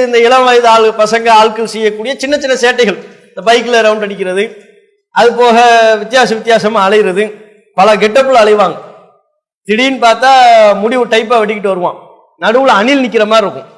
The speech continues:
நடு மண்டையில பாத்தீங்கன்னு வைங்க, அணில் நிக்க, தூரத்துல இருந்து பார்த்தா அணில்னே நம்ம நினைப்போம். கலர் வேற அடிச்சுட்டு வருவான், செம்மட்ட கலர்ல ஒரு கலர்.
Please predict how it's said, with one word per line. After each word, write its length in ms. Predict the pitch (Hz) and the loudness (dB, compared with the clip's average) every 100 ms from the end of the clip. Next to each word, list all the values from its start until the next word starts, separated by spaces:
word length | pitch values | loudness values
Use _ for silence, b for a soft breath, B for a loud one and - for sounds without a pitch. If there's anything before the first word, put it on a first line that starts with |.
| _ _ _ _ _ _ _ 147 | _ _ _ _ _ _ _ -4
நடு 200 | 208 254 | -2 0
மண்டையில 320 | 233 240 247 | 0 0 0
பாத்தீங்கன்னு 420 | 214 208 233 220 | 0 -2 -4 -4
வைங்க, 180 | 208 180 143 - - _ _ - | -2 -4 -4 -8 -20 _ _ -4
அணில் 320 | 190 262 330 294 | 0 2 2 0
நிக்க, 140 | 233 202 | -2 -2
தூரத்துல 380 | 285 311 294 269 | 0 2 2 0
இருந்து 180 | 285 254 | 0 0
பார்த்தா 200 | 247 294 233 | 0 2 2
அணில்னே 380 | 226 269 269 277 | 2 2 2 0
நம்ம 200 | 269 220 | 0 -2
நினைப்போம். 380 | 196 196 143 - | -4 -6 -10 -4
கலர் 300 | 202 247 277 | 0 2 4
வேற 100 | 269 247 | 2 2
அடிச்சுட்டு 280 | - 214 | 0 -6
வருவான், 260 | 180 151 - | -6 -8 -6
செம்மட்ட 380 | 226 262 262 233 214 | -6 -4 -2 -2 -2
கலர்ல 220 | 247 240 | -2 -2
ஒரு 160 | 208 170 | -2 -2
கலர். 240 | 185 175 | -2 -2